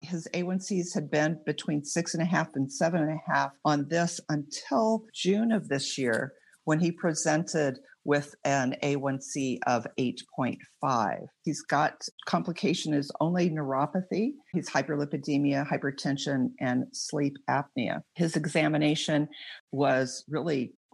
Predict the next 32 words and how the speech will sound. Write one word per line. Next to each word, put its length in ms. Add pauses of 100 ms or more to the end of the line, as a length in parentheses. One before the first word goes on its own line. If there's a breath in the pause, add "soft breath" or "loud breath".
(160)
remarkable 560
for 260
his 220
weight 260
of 140
two 140
hundred 260
and 100
fifty-one 540
pounds. 480 (340 loud breath)
His 140
blood 200
pressure 240
was 160
a 60
little 240
high 300
at 80
a 40
hundred 280
and 160
forty-two 400
over 140
seventy, 580 (280 loud breath)
and 140
he 160
did 300
have 480 (300)
evidence 440
of 120
peripheral 320
neuropathy 680